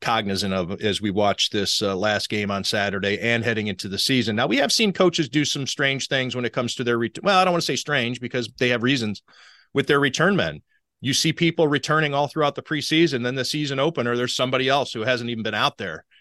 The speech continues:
uh, in the preseason games. It's a way to maybe, uh,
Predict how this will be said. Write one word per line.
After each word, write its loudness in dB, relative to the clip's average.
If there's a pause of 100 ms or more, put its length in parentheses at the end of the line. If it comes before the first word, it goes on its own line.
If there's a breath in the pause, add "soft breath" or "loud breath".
(140 soft breath)
uh, 0
in 0
the 0
preseason -2
games. -2
It's -6
a -2
way 2
to 2
maybe, 0 (460 soft breath)
uh, -2